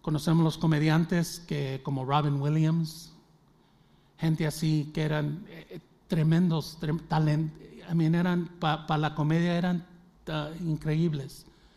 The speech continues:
¿Usted sabía que Robin Williams nunca leía un script?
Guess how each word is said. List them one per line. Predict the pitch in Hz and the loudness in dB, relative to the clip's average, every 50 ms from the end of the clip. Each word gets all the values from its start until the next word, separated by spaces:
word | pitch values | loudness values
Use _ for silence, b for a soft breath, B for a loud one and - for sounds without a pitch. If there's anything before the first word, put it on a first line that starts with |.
| b b b b b | b b b b b
¿Usted | - 147 - 175 | -8 -4 -2 -2
sabía | 160 - 185 175 180 175 170 | 0 2 4 4 4 2 2
que | 175 | 2
Robin | 160 165 170 170 165 175 165 | 0 2 2 2 2 2 2
Williams | 165 170 170 170 170 160 - - | 2 2 4 2 2 0 0 0
nunca | 185 175 165 - 170 | 0 2 2 2 2
leía | 160 156 156 151 160 165 175 170 165 | 2 2 2 2 2 4 4 4 2
un | 160 165 170 | 2 2 2
script? | 160 - - - - 190 226 220 - - | 0 -2 -4 -2 -2 -2 -2 -2 -6 -18